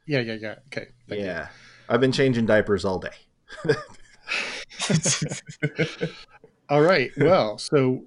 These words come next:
Speaker 1: we're gonna play some trivia today. We've got a theme, and in the theme, there's gonna be six different categories. Each category has four questions. Each question is worth ten points, more or less.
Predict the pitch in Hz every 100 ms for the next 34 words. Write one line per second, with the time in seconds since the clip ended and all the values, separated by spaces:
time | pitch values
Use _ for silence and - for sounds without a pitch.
0 | _ 156 233 165 135 131 123 123 165 180
1 | 110 101 98 120 - _ _ - 120 110
2 | 117 113 113 - - - 107 - 123 120
3 | 139 240 - _ - 113 113 113 110 113
4 | 110 110 120 - _ _ 147 131 123 123
5 | 135 139 151 131 113 - - 117 113 113
6 | - 127 - - 117 117 - 113 110 117
7 | 127 139 143 135 113 - 117 113 117 117
8 | 120 113 104 - 107 104 - 123 - 123
9 | 120 113 - 110 - - 185 - 101 98
10 | 104 107 107 - _ 107 101 - 135 143
11 | - 113 104 101 107 131 -